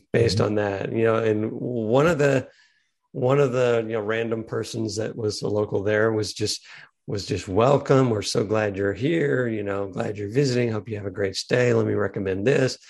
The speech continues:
Speaker 1: And others were not nearly, you know, like, "Oh, you're crowding my, my area." You know, you just kinda
Speaker 2: Yeah.
Speaker 1: got these different vibes.
Speaker 2: Yeah.
Speaker 1: So it's really important to, um,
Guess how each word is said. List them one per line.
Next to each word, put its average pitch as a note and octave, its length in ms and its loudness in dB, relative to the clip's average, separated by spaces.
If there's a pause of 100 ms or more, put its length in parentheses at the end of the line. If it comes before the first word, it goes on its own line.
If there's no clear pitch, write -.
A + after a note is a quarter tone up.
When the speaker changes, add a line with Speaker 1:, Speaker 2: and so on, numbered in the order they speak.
(540)
Speaker 1:
And C#3 120 4
others F3+ 280 6
were D#3+ 140 2
not D#3+ 320 2
nearly, C3+ 720 0 (100)
you C#3 80 -8
know, A#2+ 120 0
like, B2 100 -2
"Oh, D3+ 420 0 (480)
you're - 140 -10
crowding C#3 380 4
my, A2+ 420 2 (200)
my D3 160 0
area." B2 460 4
You A#2+ 140 0
know, A2+ 140 -2
you D3 160 -4
just C3+ 140 -4
kinda F3+ 180 0
Speaker 2:
Yeah. B2 120 0
Speaker 1:
got A#2+ 80 -10
these A2+ 240 -12
different B2 440 0
vibes. A2 460 -2 (440)
Speaker 2:
Yeah. F2+ 60 -14
Speaker 1:
So A2+ 160 -2
it's - 100 -8
really - 220 2
important A2 680 -2
to, G2+ 440 -2 (640)
um, G2 480 -4